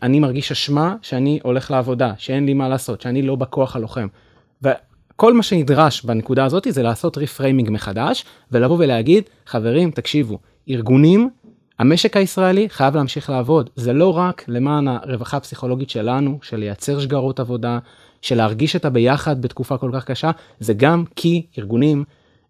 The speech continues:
אה, משלמים משכורות, אה, אנחנו לא רוצים שאנשים פה יגיעו, אה, לרעב בתקופה הזאת, זה גם כי ארגונים משלמים מיסים למדינה, מיסים תומכים במאמץ המלחמתי, וזה גם החוסן שלנו ללכת לעבודה, להמשיך לייצר סחורות שבחלקם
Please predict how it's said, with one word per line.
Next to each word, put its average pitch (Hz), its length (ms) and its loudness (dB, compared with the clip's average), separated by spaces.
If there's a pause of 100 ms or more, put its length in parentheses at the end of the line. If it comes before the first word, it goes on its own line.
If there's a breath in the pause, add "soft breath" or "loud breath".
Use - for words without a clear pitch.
(100)
אה, 104 180 2 (180)
משלמים 120 500 2
משכורות, 143 720 -2 (180)
אה, 104 120 -8
אנחנו 110 240 -6
לא 127 60 2
רוצים 147 240 -2
שאנשים 131 380 -2
פה 127 160 0
יגיעו, 120 340 0
אה, 107 100 -2
לרעב 107 460 -2
בתקופה 139 420 -6
הזאת, 131 260 -4 (340 soft breath)
זה - 140 -4
גם 135 260 4
כי 143 300 0
ארגונים 120 300 0
משלמים 123 500 0
מיסים 165 400 2
למדינה, 131 440 2
מיסים 117 300 0
תומכים 123 400 0
במאמץ 131 540 2
המלחמתי, 113 540 -6 (380 soft breath)
וזה 123 120 -2
גם 165 160 4 (100)
החוסן 165 460 -2
שלנו 151 480 0
ללכת 127 380 -2
לעבודה, 131 340 -4
להמשיך 104 460 -4
לייצר 143 300 -2 (220 soft breath)
סחורות 147 520 2
שבחלקם 139 580 -2